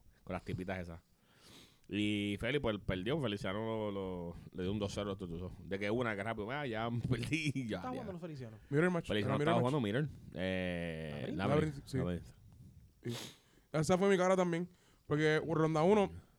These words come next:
Speaker 3: yo lo que estaba jugando con Horta. Horta le dejó una Ghibli a él. Yo vuelvo y paso por la mesa y yo de repente yo veo que Feliciano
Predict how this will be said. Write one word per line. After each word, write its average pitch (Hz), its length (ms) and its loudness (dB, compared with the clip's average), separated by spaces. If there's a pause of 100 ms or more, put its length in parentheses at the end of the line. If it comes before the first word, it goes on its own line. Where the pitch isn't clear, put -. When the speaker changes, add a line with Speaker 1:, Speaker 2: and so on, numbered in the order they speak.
(560)
Speaker 3:
yo 139 140 -4
lo 131 60 -2
que 143 40 -4
estaba 147 140 -4
jugando 151 220 -2
con 151 140 -2
Horta. 165 280 -6 (480)
Horta 127 160 -8
le 151 80 -4
dejó 147 120 0
una 160 120 0
Ghibli 139 300 -4 (120)
a 113 120 -10
él. 123 140 -8 (1500)
Yo 190 180 -8 (460)
vuelvo 139 200 -8
y 156 40 -6
paso 160 240 -6
por 160 120 -4
la 165 120 -4
mesa 196 460 -4
y 151 100 -2
yo 147 80 0
de 147 60 0
repente 147 220 -6
yo 165 80 -2
veo 185 180 0
que 170 200 -2
Feliciano 151 560 -6